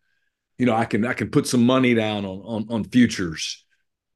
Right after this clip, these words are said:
uh, and get, get lines before the season begins. If I wanted to bet a particular game, even, there are some lines that you could jump on that are way out. And so some of that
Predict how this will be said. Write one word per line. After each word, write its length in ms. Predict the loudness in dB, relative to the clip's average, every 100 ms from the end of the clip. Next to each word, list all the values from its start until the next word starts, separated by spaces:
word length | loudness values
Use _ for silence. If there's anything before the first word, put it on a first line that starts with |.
| -6
uh, 200 | -2 -2
and 160 | 0 0
get, 240 | 2 2
get 180 | 0 -4
lines 420 | -2 -2 -2 -4
before 300 | -6 -4 0
the 80 | 0
season 420 | 0 0 0 0
begins. 480 | -6 -8 -8 -8 -8
If 120 | -6
I 60 | 0
wanted 320 | 2 2 0
to 60 | -2
bet 300 | -2 0 -2
a 80 | -6
particular 680 | -10 -4 -4 -2 -2 -2
game, 520 | 0 0 0 -2 -4
even, 280 | -8 -8 -6
there 140 | -4 -4
are 140 | -4
some 220 | -4 -4
lines 460 | -4 -2 -2 -2 -4
that 100 | -6
you 140 | -8 -6
could 180 | -6
jump 300 | -2 -2 -2
on 280 | -4 -4 -4
that 120 | -6
are 60 | -4
way 280 | -2 -2 -2
out. 320 | -4 -6 -10
And 100 | -10
so 120 | -8
some 220 | 0 2
of 80 | 4
that 260 | 2 0